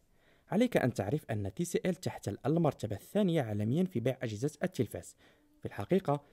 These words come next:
أجهزة تلفاز تي سي إل تتصدر المراكز الأولى في أهم عملية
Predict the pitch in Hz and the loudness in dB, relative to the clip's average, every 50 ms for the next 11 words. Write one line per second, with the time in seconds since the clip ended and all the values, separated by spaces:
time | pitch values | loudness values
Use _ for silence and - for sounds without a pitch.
0 | _ _ _ _ - 165 160 165 151 156 151 - - 117 107 - 123 107 - - | _ _ _ _ 0 2 2 2 2 2 0 0 -2 -2 2 2 2 0 0 -4
1 | - 110 - - - - 165 165 - 156 - - 131 - 143 117 107 110 - - | -8 -8 -6 -6 -4 -2 -2 -2 -4 -4 -6 -6 -2 0 0 0 2 0 -2 0
2 | 113 107 104 104 101 101 101 101 98 - 101 95 - - 185 214 - - 196 196 | -2 -2 0 0 0 -2 -2 -4 -4 -6 -10 -10 -4 -2 -2 0 0 2 2 2
3 | 190 185 - - - - - 175 175 202 202 175 123 120 117 113 104 113 135 156 | 2 2 0 -4 -6 -4 -2 0 2 2 2 2 2 2 2 2 2 2 0 0